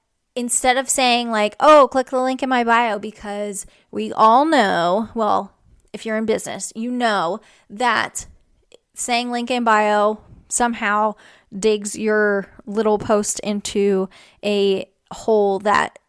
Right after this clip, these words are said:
can never be found by anyone. <laughs> I'm being a little dramatic, but saying link in bio is not very beneficial on most posting services. It,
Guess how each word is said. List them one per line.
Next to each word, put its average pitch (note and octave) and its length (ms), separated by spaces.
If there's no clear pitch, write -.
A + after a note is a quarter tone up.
can A3 160
never F#3+ 240
be G#3 160
found G3+ 260
by G3 120
anyone. - 580
<laughs> - 640
I'm C4 160
being C4+ 200
a B3+ 60
little A3 180
dramatic, - 560
but A3+ 240
saying C4 320
link B3 160
in B3+ 100
bio G3 400
is G#3+ 560
not G#3 800
very G3 800
beneficial G3 800
on G3+ 220
most F#3 440
posting - 480
services. - 720
It, - 220